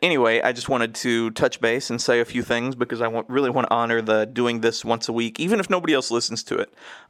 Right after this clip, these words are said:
uh, because I want you to know that I am doing what I can do to give you some normalcy. Uh, if you just see that it is downloaded, you just hear that it is downloaded, and you never listen to it, then you have no idea what I'm saying right now, and that's fine.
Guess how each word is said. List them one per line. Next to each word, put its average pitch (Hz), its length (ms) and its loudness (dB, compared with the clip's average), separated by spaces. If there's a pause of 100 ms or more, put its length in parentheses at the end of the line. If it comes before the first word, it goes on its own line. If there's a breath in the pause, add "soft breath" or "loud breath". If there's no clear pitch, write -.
(140)
uh, 123 240 2
because 127 420 0
I 127 80 6
want 123 260 0
you 131 180 0
to - 120 -2
know 120 380 0
that 113 180 2
I 117 140 0
am 113 420 -2 (380)
doing 123 520 0
what 123 160 4
I 120 80 4
can 117 220 -2
do 117 360 2
to 117 320 0
give 120 240 2
you 120 140 0
some 120 360 0
normalcy. 113 540 -2 (420 loud breath)
Uh, 104 380 2
if 117 180 0
you 120 80 -4
just 120 220 0
see 123 220 0
that 113 120 4
it 110 180 0
is 113 120 -4
downloaded, 117 500 2
you 110 100 -4
just 113 200 -4
hear 117 220 2
that 113 120 0
it 113 60 4
is 113 100 -2
downloaded, 117 420 2
and 113 100 -2
you 117 60 -2
never 117 200 0
listen 123 280 -2
to 135 140 2
it, 131 140 0
then 123 140 -2
you 123 100 2
have 117 140 2
no 127 160 0
idea 135 160 0
what 135 100 2
I'm 135 100 -2
saying 143 240 -2
right 139 160 -4
now, 147 140 0
and 143 100 -4
that's 147 120 -4
fine. - 320 -6